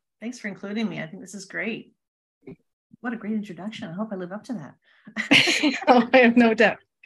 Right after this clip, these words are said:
Speaker 2: <laughs> So numerology has, like,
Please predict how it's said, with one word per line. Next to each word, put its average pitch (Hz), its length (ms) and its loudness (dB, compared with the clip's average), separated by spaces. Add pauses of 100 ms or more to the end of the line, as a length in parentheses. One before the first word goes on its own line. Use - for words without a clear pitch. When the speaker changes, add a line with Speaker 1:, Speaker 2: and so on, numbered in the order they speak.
Speaker 2:
<laughs> - 0 - (1600)
So 294 400 8
numerology 262 920 4
has, 202 540 -2
like, 190 320 -4